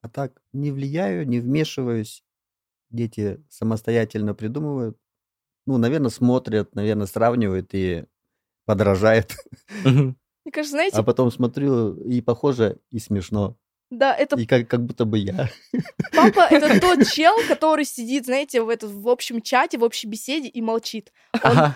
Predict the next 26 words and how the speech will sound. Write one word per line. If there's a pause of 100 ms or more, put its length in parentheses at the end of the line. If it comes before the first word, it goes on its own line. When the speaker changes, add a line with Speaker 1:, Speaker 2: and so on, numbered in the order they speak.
(120)
Speaker 3:
он
так
присматривается,
выжидает,
что
потом
закинут
мем, (360)
над
которым
не
будет
смешно
никому,
кроме
него. (880)
Ну,
и
это
правда.
Я
вот
смотрю
на
своего
папу